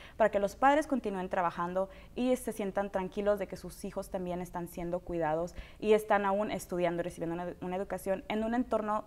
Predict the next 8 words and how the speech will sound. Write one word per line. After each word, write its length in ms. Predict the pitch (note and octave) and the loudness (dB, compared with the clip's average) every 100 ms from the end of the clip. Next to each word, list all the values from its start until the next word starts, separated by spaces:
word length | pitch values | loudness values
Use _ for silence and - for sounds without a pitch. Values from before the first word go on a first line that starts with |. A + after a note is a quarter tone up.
| - | -4
seguro 540 | G3+ F#3 F#3+ G#3 B3+ C4+ | -2 0 2 4 2 0
donde 220 | G3+ F#3 | -2 0
van 160 | F3+ F3+ | 0 0
a 220 | F#3+ G3+ | -2 -4
estar 380 | G3 - F3+ F#3 | -8 -2 2 2
ellos, 400 | F#3 G3 G#3 A#3 - - - - | 2 0 -2 -4 -12 -18 -18 -4
este, 600 | - F#3+ F#3 - F3 F3 | 2 2 2 4 4 4
con 280 | F#3 F3 F3 | 2 0 0